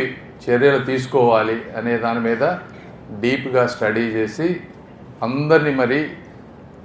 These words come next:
ఎక్కడెక్కడో ఉన్న వాళ్ళందరినీ కూడా తీసుకువచ్చి ఈ విధంగా చేయటం అనేది అది అందరి వల్ల సాధ్యమయ్యేటువంటి పరిస్థితి కాదు. కాబట్టి ఇంకొకసారి మీకు ధన్యవాదాలు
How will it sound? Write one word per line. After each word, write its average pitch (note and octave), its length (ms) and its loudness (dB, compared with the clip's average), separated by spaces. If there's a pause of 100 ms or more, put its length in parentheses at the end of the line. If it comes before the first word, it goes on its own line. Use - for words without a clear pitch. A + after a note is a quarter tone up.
ఎక్కడెక్కడో C3 480 2 (120)
ఉన్న A#2+ 100 0 (120)
వాళ్ళందరినీ A#2+ 680 -2
కూడా A2+ 160 2 (140)
తీసుకువచ్చి A2+ 640 -2 (280)
ఈ A2+ 100 -2
విధంగా A#2 300 0 (100)
చేయటం A2 320 -2
అనేది A2 280 -4 (140)
అది G#2+ 180 -6
అందరి A#2 320 0
వల్ల A2+ 160 0 (140)
సాధ్యమయ్యేటువంటి G2+ 840 -4
పరిస్థితి G2 460 -8
కాదు. G#2 180 -2 (600)
కాబట్టి B2 320 4
ఇంకొకసారి A#2+ 640 0
మీకు A2 220 0
ధన్యవాదాలు G#2+ 500 2